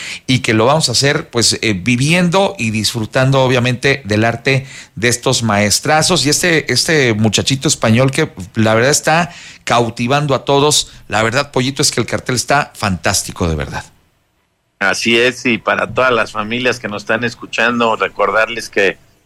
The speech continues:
Speaker 2: tenemos la carpa desde las tres de la tarde con restaurantes ahí.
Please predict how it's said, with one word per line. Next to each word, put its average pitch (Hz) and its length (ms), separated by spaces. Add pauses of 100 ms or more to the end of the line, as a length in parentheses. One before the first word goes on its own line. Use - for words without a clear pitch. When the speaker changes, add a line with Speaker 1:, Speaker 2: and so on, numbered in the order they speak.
(220)
Speaker 2:
tenemos 113 420
la 98 140
carpa 113 500
desde 95 360
las 92 240
tres 110 260
de 113 100
la 95 200
tarde 110 420
con 92 240
restaurantes 95 640
ahí. 107 500